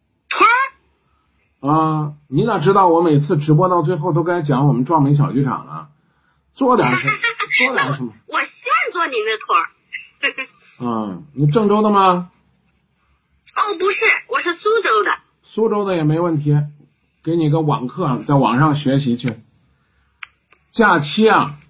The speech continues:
Speaker 2: 要做规划啊。学习呢，
Speaker 1: 嗯。
Speaker 2: 学习，哎，是一项很重要的内容啊。不怕同桌是学霸，就怕同桌放暑假。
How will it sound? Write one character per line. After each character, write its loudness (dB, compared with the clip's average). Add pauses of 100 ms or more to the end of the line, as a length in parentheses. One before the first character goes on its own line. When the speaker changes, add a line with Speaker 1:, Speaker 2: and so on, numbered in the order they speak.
(600)
Speaker 2:
要 0
做 2
规 2
划 0 (260)
啊。 -20 (460)
学 0 (140)
习 0
呢， 0
Speaker 1:
嗯。 -20
Speaker 2:
学 0
习， -2 (140)
哎， -4
是 2
一 2
项 -2
很 -8
重 0
要 2
的 2
内 2
容 -12 (760)
啊。 0
不 0
怕 4
同 0
桌 4
是 -4
学 -4
霸， -2 (400)
就 -2
怕 0
同 -6
桌 0
放 0
暑 -12
假。 -6